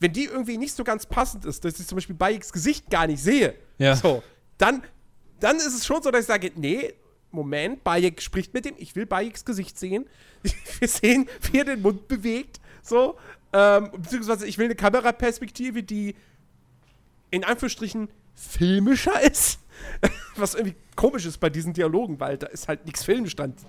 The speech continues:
Speaker 1: Die stehen sich halt gegenüber und gestikulieren vielleicht ein bisschen, <laughs> aber im Prinzip so viel mehr als bei einem, als bei einem Piranha-Bytes-Spiel passiert da auch nicht.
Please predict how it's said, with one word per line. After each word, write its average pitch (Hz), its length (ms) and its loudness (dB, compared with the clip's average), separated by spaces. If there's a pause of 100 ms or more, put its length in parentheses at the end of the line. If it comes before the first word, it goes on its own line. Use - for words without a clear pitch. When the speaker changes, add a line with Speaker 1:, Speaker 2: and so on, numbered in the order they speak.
(180)
Speaker 1:
Die - 40 -18
stehen 180 200 -2
sich 170 140 -4
halt 170 200 -2
gegenüber 170 540 0 (580)
und 196 220 4 (1200)
gestikulieren 185 580 0
vielleicht 269 280 -2
ein 226 40 -14
bisschen, 285 380 -2
<laughs> - 40 -16
aber - 320 2 (240)
im 220 100 -8
Prinzip 202 480 -2 (460)
so 226 180 6
viel 233 160 -2
mehr 208 180 2
als 208 160 0
bei 196 100 2
einem, 180 240 0
als - 160 -4
bei 185 100 4
einem 175 140 2
Piranha-Bytes-Spiel 277 600 4
passiert 277 340 2
da 240 100 6
auch 269 120 8
nicht. - 220 -8